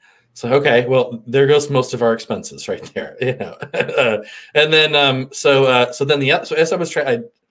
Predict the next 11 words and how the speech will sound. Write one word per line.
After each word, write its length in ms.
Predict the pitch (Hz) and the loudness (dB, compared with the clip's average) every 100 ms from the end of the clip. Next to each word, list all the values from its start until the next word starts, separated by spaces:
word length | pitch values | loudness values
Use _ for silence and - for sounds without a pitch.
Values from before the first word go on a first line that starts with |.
| _ - | _ -8
the 80 | |
first, 480 | - 233 - - _ | 2 2 2 -6 _
that 180 | 139 131 | -4 -2
first 280 | - 190 - | 0 0 0
round, 380 | 131 120 120 - _ _ _ _ 120 | -2 0 -4 -8 _ _ _ _ -4
I 80 | 123 | 0
traveled 380 | 147 135 131 127 | 2 0 0 -4
with 140 | 127 | -2
him, 360 | 131 120 120 - _ _ _ - | -2 -2 -4 -8 _ _ _ -6
and, 420 | 123 123 127 120 | 0 2 2 0
um, 580 | 123 120 113 107 107 | 0 0 0 -2 -6